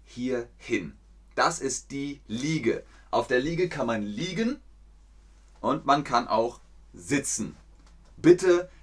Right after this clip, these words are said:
setzen Sie sich hier hin. Bitte setzen Sie sich hier auf die Liege.“ Und dann,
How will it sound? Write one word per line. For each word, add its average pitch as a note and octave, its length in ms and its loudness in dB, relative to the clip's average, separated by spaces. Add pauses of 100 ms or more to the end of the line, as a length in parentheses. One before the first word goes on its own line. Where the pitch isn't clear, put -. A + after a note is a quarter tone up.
(140)
setzen C#3+ 520 0
Sie B2 160 -6
sich A#2 380 -8 (180)
hier A2+ 540 0 (100)
hin. F#2+ 420 2 (220)
Bitte E3+ 520 2 (400)
setzen C#3+ 840 0 (280)
Sie C3 400 -8
sich A#2 540 2 (260)
hier D#3 600 0
auf A#2+ 480 4
die G#2+ 300 -4 (240)
Liege.“ C3+ 600 0
Und G#2 200 -4
dann, C3+ 360 2